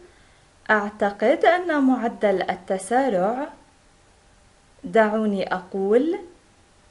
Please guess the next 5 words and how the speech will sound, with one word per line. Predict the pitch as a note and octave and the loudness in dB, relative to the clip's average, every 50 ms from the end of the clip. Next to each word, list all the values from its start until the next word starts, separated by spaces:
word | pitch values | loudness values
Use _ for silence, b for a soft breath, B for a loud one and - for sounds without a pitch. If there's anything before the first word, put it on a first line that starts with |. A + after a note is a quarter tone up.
| _ _ _ _ _ _ _ _ - G#3 | _ _ _ _ _ _ _ _ -6 -6
اثنين | G#3+ G#3+ - A3+ A3 A3 A#3 A#3 A#3 G#3+ G3+ F3 D#3+ - - - - - | -6 -4 -4 -2 0 0 2 2 2 0 0 -2 -4 -8 -10 -12 -14 -12
تي | - - A#3 A3+ G3+ F3 D#3 D#3 - - - | -8 -6 -4 -4 -2 -2 -4 -4 -6 -6 -6
تكعيب | G3+ F#3+ F#3+ - - G#3 F3+ F#3+ A#3 A#3+ A#3+ B3+ D4+ E4 - - - G4+ G4+ - - - _ _ _ _ _ _ _ _ _ _ _ _ _ _ _ - | -6 -6 -6 -6 -6 -6 -2 -2 -2 -2 0 -2 -4 -4 -4 -4 -2 -2 -2 -4 -10 -20 _ _ _ _ _ _ _ _ _ _ _ _ _ _ _ -16
زائد | F#3 F3 F#3 A3 G3+ - - F3+ F3 - | -10 -2 0 0 2 2 0 -4 -6 -8
خمسة. | - - - A#3 A#3 A#3 A3 - - F#3+ F3 F#3 A#3+ D4 | -10 -6 -4 -2 -2 -2 -4 -6 -4 -2 -2 0 -2 -2